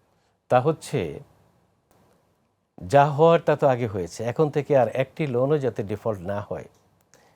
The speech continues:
সে ব্যাপারে যে ব্যাংক,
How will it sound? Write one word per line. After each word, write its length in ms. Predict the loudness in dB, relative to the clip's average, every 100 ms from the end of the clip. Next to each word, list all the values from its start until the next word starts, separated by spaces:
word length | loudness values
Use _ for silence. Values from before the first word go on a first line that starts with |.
| _
সে 160 | -2 4
ব্যাপারে 480 | 4 4 0 -2 -10 _ _ _ _ _ _ _ _ _ -8
যে 240 | 0 2
ব্যাংক, 400 | 6 6 4 0